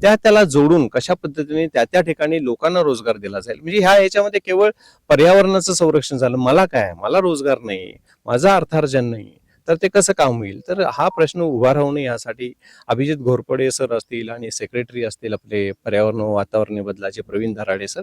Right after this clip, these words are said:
हे प्रामाणिकपणे खरं तर ह्याच्यावर, अ, काम करतायत, लक्ष घालतायत आणि आम्हाला खात्री आहे ह्या माध्यमातून खरोखरच आपला महाराष्ट्र राज्य आपलं आणि आपला देश पर्यायाने खरोखरच तेहतीस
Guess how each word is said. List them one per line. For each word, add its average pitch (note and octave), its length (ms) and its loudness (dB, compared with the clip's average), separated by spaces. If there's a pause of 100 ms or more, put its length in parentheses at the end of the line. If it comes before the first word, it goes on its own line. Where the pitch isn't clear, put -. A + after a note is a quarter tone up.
हे - 340 -10
प्रामाणिकपणे G3 800 2
खरं D#3 140 -2
तर D3+ 160 -8
ह्याच्यावर, C3 400 0 (280)
अ, A#2 200 -6 (140)
काम A#2+ 200 0
करतायत, A2+ 420 -4
लक्ष B2 260 -4
घालतायत G#2 460 -4
आणि A#2 120 -10
आम्हाला A2+ 280 -6
खात्री E3 360 -2
आहे G2+ 120 2 (360)
ह्या D#3 120 4
माध्यमातून D3 680 0
खरोखरच E3+ 360 -2
आपला D#3 340 -2 (520)
महाराष्ट्र D#3+ 560 2 (200)
राज्य C3+ 420 2
आपलं G#2 220 -2
आणि B2+ 140 -4
आपला E3+ 260 -4
देश F#3 440 4 (100)
पर्यायाने A2 600 0
खरोखरच E3+ 440 0
तेहतीस D#3+ 460 2